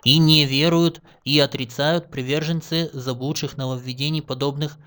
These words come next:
э, подобное, то есть ашаритам, э, матуридитам,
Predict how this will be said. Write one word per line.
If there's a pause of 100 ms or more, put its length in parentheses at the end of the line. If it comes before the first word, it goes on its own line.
(360)
э,
подобное,
то
есть
ашаритам,
э,
матуридитам,